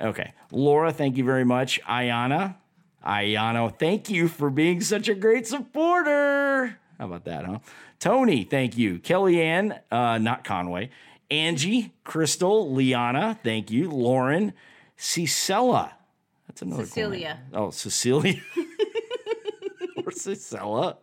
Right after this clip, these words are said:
Speaker 1: I don't know.
Speaker 2: I'm sorry about his face, you guys.
Speaker 1: Words are hard.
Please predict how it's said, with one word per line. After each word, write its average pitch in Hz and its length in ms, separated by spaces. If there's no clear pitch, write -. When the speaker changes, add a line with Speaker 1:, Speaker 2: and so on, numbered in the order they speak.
Speaker 1:
I 117 80
don't 147 180
know. 101 200
Speaker 2:
I'm 226 120
sorry 247 260
about 214 160
his 202 140
face, 196 260
you 180 60
guys. 175 180
Speaker 1:
Words 127 280
are 90 120
hard. 90 380